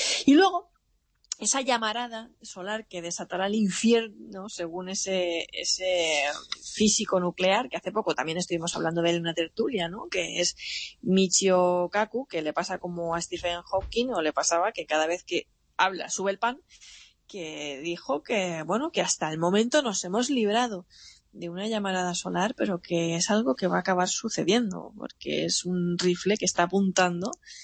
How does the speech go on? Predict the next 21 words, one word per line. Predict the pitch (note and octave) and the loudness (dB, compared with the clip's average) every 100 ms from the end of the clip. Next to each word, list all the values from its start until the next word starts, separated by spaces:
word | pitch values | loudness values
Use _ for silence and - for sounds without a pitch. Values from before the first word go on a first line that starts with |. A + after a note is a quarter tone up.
| - _ - | -20 _ -6
es | - | 0
algo | F#3 F3 F3 | 0 0 -4
que | - E3 | -4 -6
eventualmente | E3 E3 - F#3+ F#3 G3 G3 E3+ | -4 -6 0 2 2 0 -2 -2
se | - | 0
sabe | D#3+ E3 F3+ | 0 0 -2
que | - F#3+ _ - - - - | -2 -4 _ -20 -6 -4 -4
pasa | - E3+ E3+ F#3 A#3+ | 2 2 2 -6 -10
cada | F3 E3+ | -10 -10
cierto | F#3 F3+ F#3 | -10 -10 -10
tiempo, | F3 E3 G#3+ | -8 -8 -8
que | C4 E3+ | -2 2
va | E3 | 2
a | F#3+ | 0
pasar, | F3+ - F3 A#3 F4+ - - - - - _ | -2 -6 -6 -8 -10 -18 -18 -16 -18 -20 _
y | - A3+ A3 G#3+ G#3 G3+ G3 F#3+ F#3 F3+ F3 E3+ | -4 0 2 2 2 2 0 2 2 4 4 4
cuando | - F#3 F3 F3 E3+ E3 D#3+ | 4 0 2 0 2 2 0
acierte | F3 G3 A3 - D4 | -2 2 2 2 0
de | C#4+ B3 | 2 2
lleno | A#3+ A#3+ A3 | 0 0 0
en, | G3+ F3+ F3 | 0 0 -2